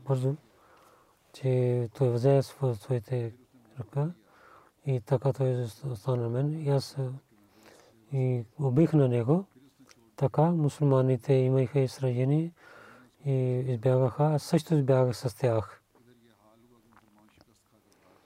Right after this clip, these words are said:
Хората пак се събираха при пророка, саллаллаху алейхи ва саллям. Това пророк, саллаллаху алейхи ва саллям, каза, онзи човек, и ако казва, че т-, убития, че той е убил на него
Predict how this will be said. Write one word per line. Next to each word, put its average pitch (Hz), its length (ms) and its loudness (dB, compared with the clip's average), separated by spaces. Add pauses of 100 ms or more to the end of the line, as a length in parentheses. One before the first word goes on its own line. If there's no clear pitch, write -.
(680)
Хората 123 680 -2
пак 139 240 0
се - 100 -6
събираха 135 600 -2
при 131 260 0
пророка, 127 440 -4
саллаллаху 127 280 -2
алейхи 127 140 -4
ва - 40 -18
саллям. 156 300 0 (880)
Това 135 300 2
пророк, 131 420 0
саллаллаху - 100 -10
алейхи 127 200 -6
ва - 40 -16
саллям, 127 160 -6
каза, 131 360 -2 (880)
онзи 131 280 0
човек, 139 320 -4 (880)
и 139 160 -4
ако 131 320 -6
казва, 131 460 -2
че 147 180 0
т-, - 200 -10 (140)
убития, 139 580 2 (1040)
че 139 140 -2
той 139 220 2
е 135 40 4
убил 156 260 4
на 143 120 4
него 123 400 0